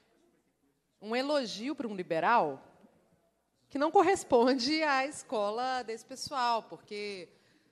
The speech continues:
o que eles estão fazendo aqui é, não é só uma violação da cartilha liberal, é uma construção de uma política de corrupção.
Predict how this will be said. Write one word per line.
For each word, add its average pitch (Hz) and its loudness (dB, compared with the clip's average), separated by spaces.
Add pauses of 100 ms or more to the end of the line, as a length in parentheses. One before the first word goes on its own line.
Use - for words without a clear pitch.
(280)
o - -20
que 294 -14
eles 339 -12
estão 269 -10
fazendo 160 -10
aqui 208 -18 (560)
é, 156 -20 (600)
não 175 -8
é 302 -2
só 330 -2
uma 254 0
violação 185 -4
da 165 -6
cartilha 151 -8
liberal, 135 -8 (1300)
é 202 -10
uma 233 -8 (540)
construção 214 -12 (1400)
de 165 -20
uma 208 -8
política 208 -12
de 277 -18
corrupção. 277 -10